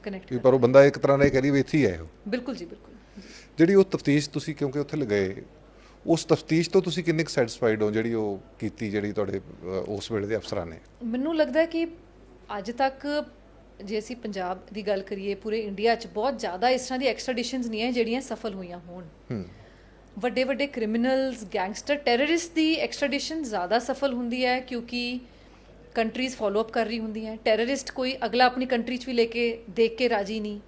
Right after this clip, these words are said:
Speaker 2: ਹੂੰ।
Speaker 1: ਬਹੁਤ ਜ਼ਿਆਦਾ ਟੈਰਰਿਸਟ ਹੈ ਜਿਹੜੇ ਸਾਨੂੰ ਪਤਾ ਕਿ ਅਲੱਗ-ਅਲੱਗ ਕੰਟਰੀਜ਼ ਤੋਂ ਡਿਪੋਰਟ ਜਾਂ ਐਕਸਟ੍ਰਾਡਾਈਟ ਹੋਏ ਹੈ।
Speaker 2: ਹੂੰ।
Speaker 1: ਇਹ ਵਾਲਾ ਕੇਸ 'ਚ ਜਿਹੜੇ ਪ੍ਰੋਪਰ ਇੱਕ ਐਕਸਟ੍ਰੈਡੀਸ਼ਨ ਪ੍ਰੋਸੀਜਰ ਦੇ ਨਾਲ ਇਹ ਡਿਪੋਰਟ ਨਹੀਂ ਹੋਏ, ਇਹ ਐਕਸਟ੍ਰਾਡਾਈਟ ਹੋਏ ਹੈ,
Speaker 2: ਐਕਸਟ੍ਰਾਡਾਈਟ ਹੋਏ ਨੇ।
Speaker 1: ਜੋ ਕਿ ਇੱਕ ਬਹੁਤ ਲੈਂਦੀ ਪ੍ਰੋਸੀਜਰ ਹੈ।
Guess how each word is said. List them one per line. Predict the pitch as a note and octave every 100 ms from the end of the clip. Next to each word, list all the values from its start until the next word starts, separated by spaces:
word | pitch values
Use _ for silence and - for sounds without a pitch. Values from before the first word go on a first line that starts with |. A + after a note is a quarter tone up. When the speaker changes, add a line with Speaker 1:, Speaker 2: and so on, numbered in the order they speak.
| - -
Speaker 2:
ਹੂੰ। | A#2+ G2 F#3 -
Speaker 1:
ਬਹੁਤ | G3 B3
ਜ਼ਿਆਦਾ | C#4 B3 C4
ਟੈਰਰਿਸਟ | C4 A#3 A3 C4 C4 A#3+
ਹੈ | A#3+
ਜਿਹੜੇ | A#3 A3 A#3+ A#3+ A#3+
ਸਾਨੂੰ | B3 A3 G#3
ਪਤਾ | G#3 A#3
ਕਿ | A#3 A#3
ਅਲੱਗ-ਅਲੱਗ | A3 A#3+ B3
ਕੰਟਰੀਜ਼ | A#3+ A3 A#3
ਤੋਂ | C4+
ਡਿਪੋਰਟ | G#3+ A3+ A3+ C4 C#4
ਜਾਂ | C#4 E4+ -
ਐਕਸਟ੍ਰਾਡਾਈਟ | G#3 G3+ G#3 F#3+ G3
ਹੋਏ | - G3 -
ਹੈ। | - - - -
Speaker 2:
ਹੂੰ। | G2 D#2 E2 - - - - - -
Speaker 1:
ਇਹ | C4 D#4
ਵਾਲਾ | F4 F4+
ਕੇਸ | F4+ C#4 C#4+ C#4
'ਚ | B3
ਜਿਹੜੇ | C#4+
ਪ੍ਰੋਪਰ | E4 B3 A#3 D#4+ D#4+
ਇੱਕ | D#4+
ਐਕਸਟ੍ਰੈਡੀਸ਼ਨ | - - D#4+ D#4+ D4+
ਪ੍ਰੋਸੀਜਰ | D#4+ C#4 A#3 G#3 A#3
ਦੇ | A3
ਨਾਲ | F#3 G3 -
ਇਹ | A#3+
ਡਿਪੋਰਟ | C4+ A3+ C#4+ D4
ਨਹੀਂ | F4+
ਹੋਏ, | C#4 F#3+
ਇਹ | F#3 A3+
ਐਕਸਟ੍ਰਾਡਾਈਟ | A#3 D4 C#4 A3+ -
ਹੋਏ |
ਹੈ, | A2+
Speaker 2:
ਐਕਸਟ੍ਰਾਡਾਈਟ | F#3 A2 G2+ F2
ਹੋਏ | E2
ਨੇ। | D#2 A3
Speaker 1:
ਜੋ | B3+
ਕਿ | E4
ਇੱਕ | C4+
ਬਹੁਤ | G3+ A3+ D4
ਲੈਂਦੀ | A#3+ G#3 A#3+
ਪ੍ਰੋਸੀਜਰ | B3 B3 A3 A3+
ਹੈ। | G#3+